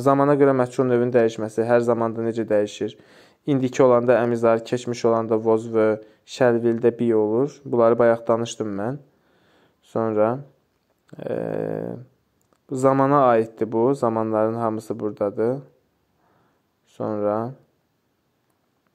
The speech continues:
bağlayıcı dərsi var burada. Bağlayıcı dərsi var burada. E, modal feillər var. Modal feillərə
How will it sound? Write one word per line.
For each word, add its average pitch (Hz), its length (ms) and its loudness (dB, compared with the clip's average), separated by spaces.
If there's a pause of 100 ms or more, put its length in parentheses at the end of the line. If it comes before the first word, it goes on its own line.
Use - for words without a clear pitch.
(1080)
bağlayıcı 123 520 4
dərsi 110 420 0
var 104 240 0
burada. 107 440 -2 (1900)
Bağlayıcı 110 680 -2
dərsi 98 420 -6
var 98 260 -4
burada. 110 420 -2 (2000)
E, - 200 -10
modal 127 420 4
feillər 110 600 0
var. 110 320 0 (720)
Modal 143 280 4
feillərə 143 460 6